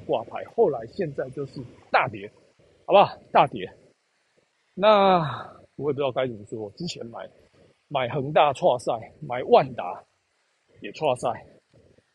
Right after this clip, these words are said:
然后一堆那种二线的就不要讲了，现在连碧桂园哦都错赛。大家可以想一下哦，碧桂园错赛是什么可怕的情境哦？因为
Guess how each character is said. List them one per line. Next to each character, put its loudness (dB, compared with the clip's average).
然 -8
后 0
一 0
堆 4
那 2
种 -4
二 6
线 -2
的 -8
就 -8
不 -8
要 0
讲 -14
了， -20
现 0
在 4
连 2
碧 0
桂 4
园 -4
哦 -16
都 -4
错 -4
赛。 -6
大 4
家 4
可 -4
以 0
想 -8
一 -12
下 0
哦， -6
碧 -2
桂 0
园 -10
错 0
赛 -4
是 -8
什 -14
么 -12
可 -16
怕 0
的 -18
情 -14
境 -10
哦？ -14
因 0
为 2